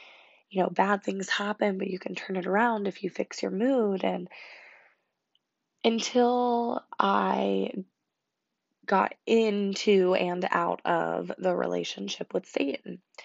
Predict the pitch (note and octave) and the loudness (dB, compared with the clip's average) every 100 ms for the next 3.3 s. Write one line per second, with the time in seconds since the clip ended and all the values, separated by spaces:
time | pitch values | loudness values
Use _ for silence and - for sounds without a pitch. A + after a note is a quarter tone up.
0 | - - - _ _ _ G#3+ G#3 G#3 F#3 | -20 -20 -20 _ _ _ 0 4 4 4
1 | F3+ G#3 G#3+ G3+ G3 F#3 F#3+ F#3 F#3 - | 0 -4 -6 -2 0 0 -2 -2 -4 -8
2 | - _ _ _ _ _ _ - F#3 - | -14 _ _ _ _ _ _ -6 -6 -4
3 | - F3+ F3 | -8 -6 -6